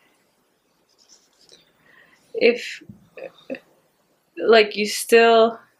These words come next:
kind of guess everything you went through with your family, right? You still,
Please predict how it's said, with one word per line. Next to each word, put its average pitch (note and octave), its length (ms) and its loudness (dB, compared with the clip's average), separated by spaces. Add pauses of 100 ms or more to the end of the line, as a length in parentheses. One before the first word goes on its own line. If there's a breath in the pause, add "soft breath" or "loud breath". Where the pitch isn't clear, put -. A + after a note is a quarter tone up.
(1040 soft breath)
kind G#3 180 0
of G#3 60 -8
guess G#3 180 2
everything G#3 340 0
you F#3+ 140 -4
went F#3 240 0
through F3+ 140 -2
with - 180 -4
your - 80 -4
family, - 520 -4 (400)
right? G3+ 280 0 (1400)
You G#3+ 680 -10
still, - 800 2